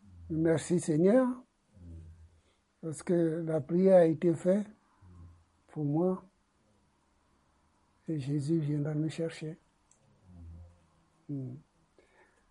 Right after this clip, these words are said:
C'est quoi la terre, au fait ?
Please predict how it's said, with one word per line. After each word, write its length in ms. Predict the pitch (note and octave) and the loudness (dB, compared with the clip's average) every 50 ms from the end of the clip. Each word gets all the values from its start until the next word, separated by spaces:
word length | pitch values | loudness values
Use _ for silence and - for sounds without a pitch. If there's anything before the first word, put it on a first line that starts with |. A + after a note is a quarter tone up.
| _ _ _ _ _ _ _ _ _ _ _ _ - - - _ _ _ _ _ _ _ _ _ _ _ _ _ _ - | _ _ _ _ _ _ _ _ _ _ _ _ -20 -20 -20 _ _ _ _ _ _ _ _ _ _ _ _ _ _ -20
C'est 320 | - - - - G3 G3 G3 | -20 -8 0 2 2 6 12
quoi 160 | A3+ C4+ D4 | 12 12 12
la 160 | A#3 A3 F#3 | 12 12 10
terre, 380 | - - F#3 E3+ D#3 D#3 E3 D#3+ | 10 10 8 8 8 8 6 6
au 80 | D#3 | 4
fait ? 340 | - - D3+ D3 D3 - - | 4 2 -4 -6 -6 -8 -16